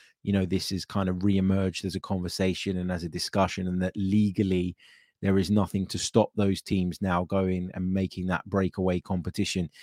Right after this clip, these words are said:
that they're obviously so desperate to make. I, I kind of joked that if they're talking about fourteen fixtures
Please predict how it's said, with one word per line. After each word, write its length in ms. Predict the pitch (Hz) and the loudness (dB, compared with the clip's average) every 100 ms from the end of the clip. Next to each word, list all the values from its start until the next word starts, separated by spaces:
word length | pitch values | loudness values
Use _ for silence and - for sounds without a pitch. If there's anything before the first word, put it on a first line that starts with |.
| - - | -20 -6
that 120 | 107 | -2
they're 160 | 98 107 | 2 4
obviously 360 | 104 104 - 92 | 4 2 0 0
so 220 | - 92 | 4 4
desperate 380 | 90 95 - 90 | 4 2 0 -2
to 80 | 98 | 2
make. 280 | 101 95 - - - _ _ _ _ _ | 2 2 -4 -20 -20 _ _ _ _ _
I, 180 | 120 113 | 4 4
I 20 | |
kind 280 | 120 143 139 | 4 6 8
of 100 | 107 | 6
joked 540 | 82 123 143 - - | 8 10 10 6 -2
that 240 | 110 107 - _ _ _ - | 2 2 2 _ _ _ 0
if 160 | 107 | 2
they're 100 | - | 4
talking 320 | 110 127 110 110 | 2 2 2 2
about 220 | 98 - | 2 0
fourteen 560 | - 113 98 110 107 | 0 0 2 2 2
fixtures 640 | 101 - - - 117 123 | 2 0 -2 0 2 0